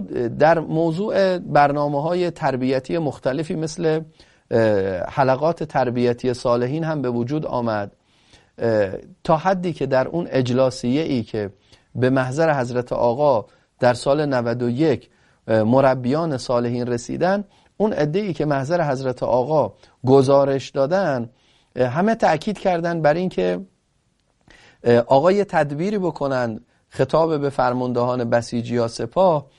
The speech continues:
به این که آقایون وجههٔ همت خودشون رو کمیت قرار ندن، اگر بشه متمرکز بشن بر کیفیت. اه، بعد از اینکه آقایون مطالبشون رو عرض کردن به محضر حضرت آقا،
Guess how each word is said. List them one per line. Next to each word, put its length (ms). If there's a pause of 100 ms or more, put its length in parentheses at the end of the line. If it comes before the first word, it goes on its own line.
(340)
به 80
این 120
که 120
آقایون 560
وجههٔ 400
همت 420
خودشون 420
رو 100
کمیت 760
قرار 420
ندن، 300 (520)
اگر 300
بشه 240
متمرکز 760
بشن 360
بر 280 (440)
کیفیت. 680 (760)
اه، 140
بعد 320
از 200
اینکه 400
آقایون 400
مطالبشون 640
رو 60
عرض 320
کردن 380
به 100
محضر 400
حضرت 320
آقا، 380